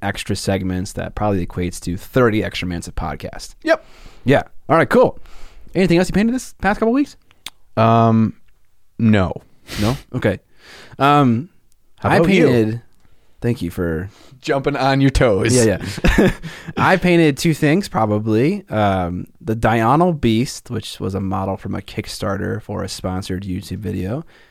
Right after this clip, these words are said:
Speaker 1: and the leader of my tribe in the game, Hate, made from Kumani or Not, my tribe being called Bulgar. It's like the satyr,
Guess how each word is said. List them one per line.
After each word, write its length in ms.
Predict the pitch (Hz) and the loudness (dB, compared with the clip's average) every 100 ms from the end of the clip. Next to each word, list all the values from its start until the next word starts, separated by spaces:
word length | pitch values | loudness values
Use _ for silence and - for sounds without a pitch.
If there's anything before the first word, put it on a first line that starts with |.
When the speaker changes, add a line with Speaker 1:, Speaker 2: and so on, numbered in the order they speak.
| _ - | _ -4
Speaker 1:
and 400 | 110 110 107 101 | -2 0 -2 -4
the 380 | 92 98 98 95 - | -8 -8 -6 -8 -8
leader 720 | 101 101 123 170 165 143 139 - | -8 -2 0 2 2 2 0 0
of 380 | 104 110 107 | 0 0 -2
my 640 | 104 98 92 90 85 85 107 _ _ _ _ _ _ _ - - | -4 -4 -4 -6 -6 -8 -12 _ _ _ _ _ _ _ -20 -14
tribe 760 | - - 113 117 90 87 98 - | -10 -2 2 2 0 -6 -8 -10
in 160 | - 98 | -8 -6
the 80 | 95 | -6
game, 400 | 95 92 92 90 | -8 -6 -6 -8
Hate, 600 | - - 233 123 - - | -10 -2 0 0 -6 -12
made 220 | 110 104 101 | -8 -6 -8
from 260 | - 98 | -8 -10
Kumani 460 | 92 - 123 104 101 | -8 -6 -4 -4 -6
or 80 | 92 | -6
Not, 280 | 95 92 69 | -6 -8 -8
my 120 | 90 | -10
tribe 300 | - 101 92 | -10 -10 -8
being 200 | 98 90 | -8 -10
called 460 | - 92 90 92 90 | -8 -6 -8 -10 -10
Bulgar. 1000 | 90 90 90 101 95 90 87 - - - _ _ _ | -8 -10 -12 -8 -4 -4 -4 -8 -14 -18 _ _ _
It's 160 | 107 - | -8 -4
like 160 | 101 | -4
the 80 | 98 | -6
satyr, 800 | - - - 107 107 95 92 90 | -8 -8 -4 -2 -2 -2 -2 -4